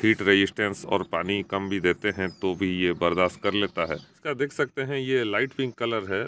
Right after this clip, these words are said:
और ये वाला जो देख सकते हैं, डीप पिंक है। इसका दो कलर मेरे पास है, और भी कलर आता है, लेकिन ये वाला है मेरे पास। और, अ, इसके सीड से आप बहुत सारा बना सकते हो। अभी जो,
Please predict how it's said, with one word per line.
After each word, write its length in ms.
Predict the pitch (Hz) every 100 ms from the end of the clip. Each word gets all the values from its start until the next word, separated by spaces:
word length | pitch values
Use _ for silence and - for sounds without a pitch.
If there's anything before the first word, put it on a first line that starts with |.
| - - _
और 300 | 92 95 95
ये 200 | 95 98
वाला 320 | 101 101 104 98
जो 140 | 95
देख 200 | 95 98
सकते 280 | - - 101
हैं, 240 | 104 95
डीप 140 | 104 107
पिंक 240 | 104 95 90
है। 100 | 80 _ _ _ _ _ _ -
इसका 540 | - - 101 98 98 - _ _ _ _ 113
दो 160 | 113
कलर 320 | 98 107 107
मेरे 200 | 101 104
पास 300 | 98 101 95 98
है, 220 | 95 85
और 240 | 64 95
भी 160 | 98 98
कलर 340 | - 101 95
आता 220 | 90 -
है, 140 | 98 101
लेकिन 600 | 107 95 107 101 95 85 - _
ये 140 | 92 98
वाला 280 | 95 95
है 140 | 90 95
मेरे 200 | 98 92
पास। 340 | 87 87 - _ _ _ _ _
और, 160 | 92 92
अ, 440 | 98 95 95 90 - -
इसके 800 | 104 - - 120 110 101 95 -
सीड 260 | - 113
से 220 | 101 - 104
आप 160 | 104 104
बहुत 380 | 90 95 107 -
सारा 200 | 107 101
बना 260 | 95 107
सकते 360 | 104 101 - 98
हो। 260 | 92 101 -
अभी 180 | 92 107
जो, 380 | 104 104 98